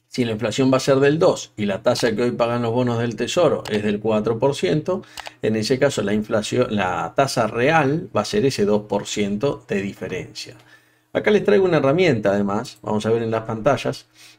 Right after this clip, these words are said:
Acá estamos mirando el mercado del Nasdaq, yo les dejo el link acá abajo. Y acá lo que van a ver,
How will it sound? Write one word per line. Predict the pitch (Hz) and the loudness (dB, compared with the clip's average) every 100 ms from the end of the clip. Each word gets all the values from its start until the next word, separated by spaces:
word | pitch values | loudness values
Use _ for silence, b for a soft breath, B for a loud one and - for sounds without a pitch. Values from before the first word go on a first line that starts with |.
| - | -6
Acá | 85 | -2
estamos | 104 135 117 | 0 2 2
mirando | 104 117 110 | 2 0 0
el | 98 | -2
mercado | 92 123 113 | -2 0 2
del | 104 131 | 2 2
Nasdaq, | 143 120 127 127 _ - | 2 2 -2 -4 _ -8
yo | 107 | -2
les | 98 | -2
dejo | 110 113 | -2 -2
el | 98 | -2
link | 110 117 | -2 -4
acá | 101 120 | -2 2
abajo. | 151 131 - 90 B B B B B B B _ _ _ | 2 0 -4 -8 B B B B B B B _ _ _
Y | - | 2
acá | 214 226 | 4 6
lo | 220 | 4
que | 196 | 6
van | 170 208 | 6 6
a | |
ver, | 202 208 220 | 6 6 2